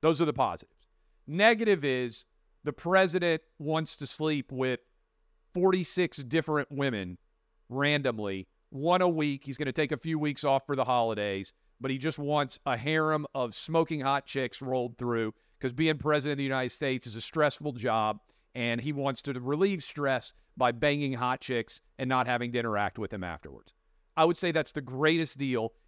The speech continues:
in the history of the United States of America. I don't care what he does in his private life. As long as he doesn't commit a crime, you get the mortgage rates down, you get the unemployment rate down, you pay off, start to pay off the national debt, you get a high growth rate,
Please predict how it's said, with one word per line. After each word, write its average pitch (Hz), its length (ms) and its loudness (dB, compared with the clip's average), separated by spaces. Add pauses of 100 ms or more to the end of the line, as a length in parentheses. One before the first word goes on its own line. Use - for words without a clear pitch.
in 139 120 -2
the 127 80 2
history 139 460 0
of 120 80 0
the 117 60 -2
United 110 300 0
States 101 280 -2
of 92 60 -8
America. 78 360 -12 (520)
I 208 120 6
don't 196 140 2
care 170 160 0
what 160 80 0
he 156 60 -2
does 143 180 0
in 139 60 -6
his 131 100 -8
private 127 320 0
life. 123 260 0 (240)
As - 60 -12
long 175 140 2
as 185 60 0
he 180 60 -2
doesn't 175 220 2
commit 156 220 0
a 147 40 0
crime, 131 420 -2 (420)
you 143 180 -4
get 196 160 2
the 165 100 2
mortgage 180 380 2
rates 170 260 2
down, 143 360 0 (320)
you 135 100 -10
get 135 140 -2
the 143 100 0
unemployment 170 520 2
rate 143 200 0
down, 120 320 -2 (300)
you 127 100 -6
pay 185 240 2
off, 180 220 4
start 185 240 2
to 180 60 -4
pay 180 140 2
off 170 140 4
the 165 80 -2
national 139 420 -2
debt, 117 320 -2 (760)
you 151 100 -8
get 156 140 2
a 131 180 0
high 180 220 4
growth 160 340 2
rate, 147 320 0